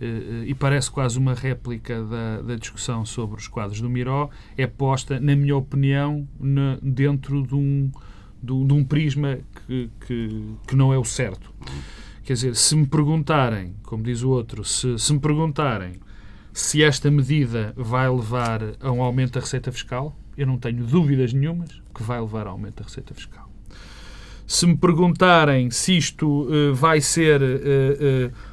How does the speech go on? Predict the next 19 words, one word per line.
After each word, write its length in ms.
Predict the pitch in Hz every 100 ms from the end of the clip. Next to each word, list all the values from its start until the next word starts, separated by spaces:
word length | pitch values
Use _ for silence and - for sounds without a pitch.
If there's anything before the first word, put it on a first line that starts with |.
| - -
uma 260 | 180 175
medida 720 | 165 151 160 180 139 139 123 113 - - -
que 80 |
vai 260 | 143 151 147
ter 260 | 135 151 131
sucesso 800 | - 165 - 190 139 - - - - - - - - - -
a 60 | 127
médio 360 | 139 147 139
prazo 460 | 139 151 143 123 120
e 100 | 123
que 60 | 127
vai 160 | 160
fazer 540 | 156 156 131 151 143 -
com 180 | 143 139
que 100 | 147
haja 240 | 131 123
menos 400 | 135 185 180 147
evasão 380 | 151 147 139 147
fiscal, 440 | - - 147 170